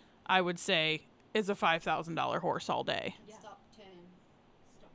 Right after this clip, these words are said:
Speaker 2: turn.
Speaker 1: Yeah, maneuver well, flexible, uh, you know, a-, and just, just walk, trot, canter. I mean, I'm not even thinking jumping,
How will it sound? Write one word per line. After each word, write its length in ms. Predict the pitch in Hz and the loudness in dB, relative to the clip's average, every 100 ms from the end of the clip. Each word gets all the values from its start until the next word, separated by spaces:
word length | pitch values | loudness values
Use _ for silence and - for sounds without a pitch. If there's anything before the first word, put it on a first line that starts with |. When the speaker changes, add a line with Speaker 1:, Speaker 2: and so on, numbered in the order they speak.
| - | -18
Speaker 2:
turn. 80 | 214 | 2
Speaker 1:
Yeah, 260 | 220 233 208 | 10 12 12
maneuver 600 | 233 233 226 220 208 220 | 10 10 10 8 8 8
well, 560 | 214 214 214 208 220 - | 10 10 12 10 8 0
flexible, 960 | - 220 202 - 214 190 196 196 196 - - - - - - - - | 0 4 4 4 -2 2 4 6 4 2 -14 -20 -20 -20 -20 -20 -10
uh, 60 | - - - - | -8 -8 -12 -2
you 160 | 220 | 2
know, 280 | 208 180 175 | 6 4 4
a-, 380 | 135 - 196 - | 0 2 4 4
and 220 | 214 180 | 2 4
just, 380 | 240 247 214 - 185 | 8 8 8 0 8
just 280 | 294 285 | 10 10
walk, 220 | 285 262 - | 8 8 8
trot, 200 | 247 196 | 2 4
canter. 380 | - 214 156 156 | 2 2 2 2
I 120 | 196 | 4
mean, 180 | 220 208 | 6 8
I'm 160 | 220 | 8
not 160 | 240 208 | 8 6
even 180 | 190 185 | 2 0
thinking 440 | 202 185 185 175 | 0 0 -2 -2
jumping, 960 | 170 190 214 208 190 185 185 180 - | 4 4 6 2 2 0 -2 -4 -8